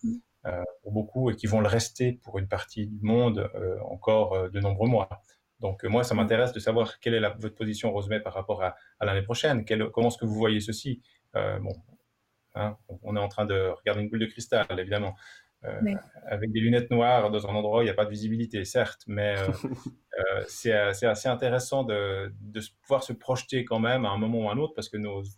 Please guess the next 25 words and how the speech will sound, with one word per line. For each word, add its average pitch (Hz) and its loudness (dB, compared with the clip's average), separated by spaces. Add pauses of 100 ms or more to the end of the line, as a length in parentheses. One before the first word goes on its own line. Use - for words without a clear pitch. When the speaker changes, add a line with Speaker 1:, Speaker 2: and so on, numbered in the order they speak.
Speaker 2:
nos, 104 -8 (440)
nos, 98 -4
nos 101 -2
boards 117 6
nous 104 -2
demandent, 123 4
euh, 95 -6 (320)
qu'est-ce 113 -6
qu'il 110 -6
en 110 2
est, 131 2
qu'est-ce 123 -6
que - -12
vous 107 -2
allez 98 0
faire 107 -2
en 101 -4
deux 101 -6
mille 101 -6
vingt 98 -8
et 110 -4
un, 113 0
deux 107 -2
mille 98 -10
vingt-deux ? 117 0